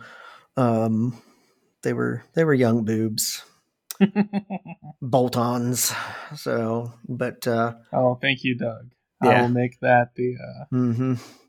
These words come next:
Speaker 2: oh, the
Speaker 1: Child,
Speaker 2: judge.
Speaker 1: child eggplant water police judge skull. That's, uh, that's Doug's,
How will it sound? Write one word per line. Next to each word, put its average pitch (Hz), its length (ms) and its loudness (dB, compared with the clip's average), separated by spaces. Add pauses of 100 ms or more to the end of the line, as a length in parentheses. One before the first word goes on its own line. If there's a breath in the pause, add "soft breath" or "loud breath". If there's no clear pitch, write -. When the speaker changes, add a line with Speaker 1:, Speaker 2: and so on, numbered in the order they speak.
(120)
Speaker 2:
oh, 156 60 4
the 147 180 6
Speaker 1:
Child, 160 180 4
Speaker 2:
judge. 123 720 2
Speaker 1:
child 185 480 2
eggplant 151 540 0
water 143 340 4
police 135 460 -4
judge 135 340 0
skull. 95 420 -8 (460)
That's, - 540 -10
uh, 110 260 -8 (560)
that's 143 180 -6
Doug's, 123 680 -10